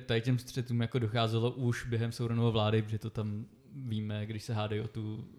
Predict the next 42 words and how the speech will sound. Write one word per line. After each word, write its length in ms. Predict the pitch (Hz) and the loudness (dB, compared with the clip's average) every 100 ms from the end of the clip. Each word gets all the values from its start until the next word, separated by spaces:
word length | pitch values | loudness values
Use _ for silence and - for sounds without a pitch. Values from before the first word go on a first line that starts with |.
| - | -6
Mithrilovou 440 | 131 113 110 110 | -6 -2 -2 -4
košili 540 | - 123 - 107 107 | -6 -10 -6 -2 -2
a 200 | 117 117 - | -4 -6 -10
vyvraždí 540 | 127 123 113 107 104 | -12 -8 -6 -4 -6
se 100 | 107 | -8
tam 120 | 120 | -8
navzájem 300 | 107 104 104 | -8 -6 -8
v 40 | 107 | -8
té 100 | 107 | -8
věži. 260 | 110 107 - - - - - _ _ - | -8 -10 -18 -20 -20 -20 -20 _ _ -4
Ale 460 | 107 107 107 110 - - _ _ _ _ _ - | 0 2 2 0 -4 -20 _ _ _ _ _ 0
potom 220 | 127 139 | 2 4
se 120 | 151 | 2
teda 160 | 175 202 | 0 -2
rozprchli. 520 | 131 - 120 - 107 117 143 _ _ _ _ | -2 -2 -2 -2 -12 -14 -20 _ _ _ _
A 80 | 131 | -8
pak 260 | - 131 175 | -6 -8 -6
už 180 | 165 | -6
nikdy 580 | 143 147 180 139 120 110 | -2 0 0 0 0 0
nepřišlo 460 | 110 123 143 - - | -2 -4 -6 -6 -2
oho-, 240 | 135 131 143 | -2 -2 -2
ohrožení 340 | 131 123 143 | -2 0 -4
skřetů, 300 | - 143 117 | -6 -8 -6
což 200 | 110 107 | -8 -4
je 40 | 139 | -4
někde 160 | 139 | -2
napsáno. 460 | 143 131 - 123 113 | -2 -4 -2 -2 -2
A 60 | |
teď 140 | 117 120 - | -4 -6 -10
si 200 | - 131 | -8 -4
teda 140 | 131 | -2
nejsem 280 | 127 120 127 | -2 -4 -4
jistý, 220 | 120 - 131 | -6 -6 -8
kde. 180 | 117 123 _ _ _ | -8 -12 _ _ _
Někde 160 | 127 160 | -6 -4
je 40 | |
napsáno, 260 | 170 - 143 | -6 -4 0
že 60 | 127 | 0
už 160 | 120 | 2
nikdy 320 | 127 151 160 | 4 4 2
skřeti 300 | 170 - 139 151 | -4 -6 -8 -6
neohrožovali 960 | 123 123 123 120 123 123 120 120 127 | -2 0 2 0 0 0 0 -2 -4